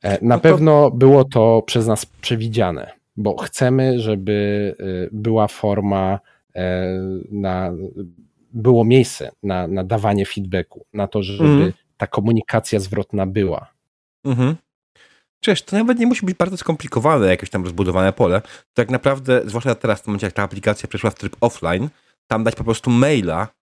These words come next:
Speaker 2: do jakiegoś, jakiegoś ogólnego tak naprawdę, który później będzie przekierowany do maga,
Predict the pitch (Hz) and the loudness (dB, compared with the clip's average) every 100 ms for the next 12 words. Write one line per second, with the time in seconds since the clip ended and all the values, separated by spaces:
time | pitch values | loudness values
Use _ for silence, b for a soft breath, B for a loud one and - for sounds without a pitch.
0 | _ _ _ _ 98 _ - 95 92 92 | _ _ _ _ -20 _ 0 2 4 4
1 | 95 95 95 87 _ _ _ _ _ _ | 4 4 2 0 _ _ _ _ _ _
2 | _ _ 113 107 104 104 113 98 110 104 | _ _ -14 -8 -4 0 0 0 -4 -4
3 | 113 110 117 113 87 90 87 95 95 - | -2 2 4 2 0 -6 -8 -6 -6 -4
4 | 104 98 104 107 95 101 - - 98 98 | -2 -2 -2 -2 -2 -2 -4 -2 0 0
5 | 104 95 101 104 76 | -2 0 0 0 -2